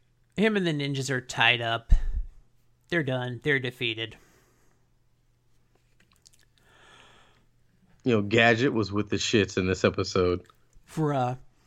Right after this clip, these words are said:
Speaker 2: Like,
Speaker 1: Oh, no,
Speaker 2: she
Speaker 1: before that.
Speaker 2: wrecked everything.
Speaker 1: Oh, yeah. And actually, slightly before they get, he's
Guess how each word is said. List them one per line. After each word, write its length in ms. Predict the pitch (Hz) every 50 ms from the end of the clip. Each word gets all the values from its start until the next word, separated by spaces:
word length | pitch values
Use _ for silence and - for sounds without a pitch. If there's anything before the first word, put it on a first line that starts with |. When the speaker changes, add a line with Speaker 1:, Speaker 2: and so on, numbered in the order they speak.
| - - - -
Speaker 2:
Like, 140 | - - 208
Speaker 1:
Oh, 40 | 208
no, 100 | 214 202
Speaker 2:
she 260 | 180 160 170 143 147
Speaker 1:
before 160 | 147 147 143
that. 280 | 139 135 131 131 135 123 117 -
Speaker 2:
wrecked 880 | - 104 104 107 107 110 110 107 101 98 95 - - - - - - - _ _ _ _ _ _ _ _ _ _ _ _ _ _ _ _ _ -
everything. 800 | - 110 120 113 95 101 101 87 - - - - - - - - - _ - - _ _ _ -
Speaker 1:
Oh, 60 | -
yeah. 280 | 185 180 170 147 131 123 - _ _ -
And 300 | - 151 143 143 139 135 -
actually, 260 | 175 170 - - 160
slightly 380 | - - - 208 202 175 175 147
before 420 | 120 - 123 - - 240 262 277
they 100 | 190 156 131
get, 220 | 135 120 - _ _ _ _ _ _ _ _ -
he's 280 | 127 147 143 127 117